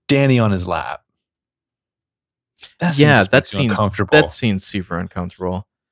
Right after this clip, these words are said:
Speaker 2: I mean, what
Speaker 1: Yeah.
Speaker 2: do, do you think there's anything to the whole idea that, like, he's been molesting Danny?
Speaker 1: W-, depending on whatever the degrees are, there's something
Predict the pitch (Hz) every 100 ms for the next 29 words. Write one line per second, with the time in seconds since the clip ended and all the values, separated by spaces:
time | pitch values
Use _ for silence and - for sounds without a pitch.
0 | - 143 139 165 180 151 147 175 170 -
1 | 165 156 160 143 143 135 135 131 127 -
2 | 120 123 117 117 107 113 107 101 104 101
3 | 85 85 92 104 - 98 98 95 98 -
4 | 98 95 95 104 - _ _ _ _ _
5 | _ - - - - - _ _ _ _
6 | _ _ _ _ _ _ _ _ _ _
7 | _ _ _ _ _ _ _ _ _ _
8 | _ 185 190 - 156 190 170 240 190 147
9 | 151 143 135 117 113 98 107 113 120 123
10 | 120 113 113 113 - - 107 127 120 -
11 | - 127 123 - 120 110 104